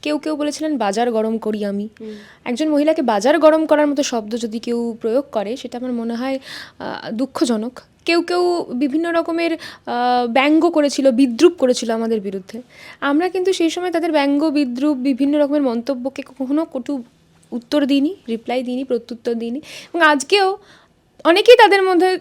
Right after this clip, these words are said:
Speaker 1: থেকে যাদেরকে সরিয়ে দেওয়া হয়েছে মুখপাত্র, তাদের মধ্যে অনেকেই তারাই যারা আমাদেরকে সে সময় বলেছিলেন।
Speaker 2: আচ্ছা।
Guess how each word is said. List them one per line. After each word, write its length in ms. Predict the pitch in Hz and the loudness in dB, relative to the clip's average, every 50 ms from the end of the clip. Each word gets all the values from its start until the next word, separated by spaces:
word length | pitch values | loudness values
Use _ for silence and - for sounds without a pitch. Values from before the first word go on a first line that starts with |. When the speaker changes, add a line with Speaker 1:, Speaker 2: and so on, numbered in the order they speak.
| - - | -4 0
Speaker 1:
থেকে 380 | - 339 339 339 359 349 349 330 | 0 0 2 4 4 4 4 4
যাদেরকে 460 | 285 320 294 302 302 277 - 311 311 | 4 2 2 2 0 0 0 0 0
সরিয়ে 300 | - - 311 302 330 330 | 2 4 4 6 6 8
দেওয়া 160 | 320 311 302 | 10 10 10
হয়েছে 140 | 277 262 269 | 10 8 6
মুখপাত্র, 440 | 254 247 254 247 247 233 233 285 339 | 4 2 0 -2 -4 -4 -4 -2 2
তাদের 220 | - 370 320 359 | 2 2 2 2
মধ্যে 200 | 381 392 392 427 | 0 2 4 4
অনেকেই 580 | 415 370 359 339 349 381 370 349 349 339 311 294 - _ _ - | 4 4 2 2 2 4 4 6 4 2 0 -2 -6 _ _ 4
তারাই 320 | 330 311 294 285 349 508 | 6 6 8 8 6 8
যারা 200 | 466 403 370 339 | 8 8 6 8
আমাদেরকে 340 | 320 311 311 294 302 - 320 | 6 6 4 4 2 0 -2
সে 120 | - 285 | -2 -2
সময় 220 | - - 294 311 302 | 0 2 2 2 2
বলেছিলেন। 520 | 240 233 233 233 226 - 214 190 190 202 214 | 2 4 2 2 2 0 -6 -8 -10 -8 -6
Speaker 2:
আচ্ছা। 480 | 240 269 285 - - - - 285 208 | -6 -8 -8 -10 -14 -12 -12 -12 -12